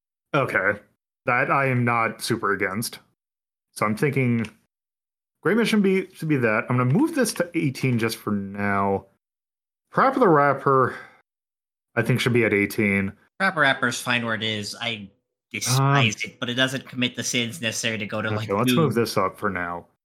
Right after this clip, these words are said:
Speaker 1: Okay, we're to move. So here's also the thing.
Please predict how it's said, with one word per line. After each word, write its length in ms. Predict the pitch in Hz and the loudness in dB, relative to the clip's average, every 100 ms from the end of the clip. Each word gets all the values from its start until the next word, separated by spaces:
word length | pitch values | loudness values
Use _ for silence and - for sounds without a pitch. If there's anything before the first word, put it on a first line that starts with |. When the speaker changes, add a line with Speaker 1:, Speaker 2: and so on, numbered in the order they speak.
| _ _ _ | _ _ _
Speaker 1:
Okay, 220 | 135 113 | -2 0
we're 100 | 92 107 | 2 4
to 60 | |
move. 500 | 127 170 180 139 - - _ _ _ _ _ _ _ | 4 6 4 2 -6 -14 _ _ _ _ _ _ _
So 160 | - 156 | -2 0
here's 260 | 147 226 | 2 2
also 280 | 170 147 143 120 | 4 2 2 0
the 60 | |
thing. 340 | - 123 101 | -2 -4 -4